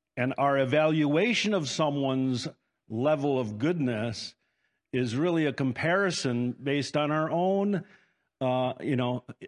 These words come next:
uh, process of evaluation. And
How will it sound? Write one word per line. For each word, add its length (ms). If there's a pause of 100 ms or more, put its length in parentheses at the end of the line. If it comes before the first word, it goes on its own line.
uh, 200
process 640
of 120
evaluation. 1000 (1040)
And 400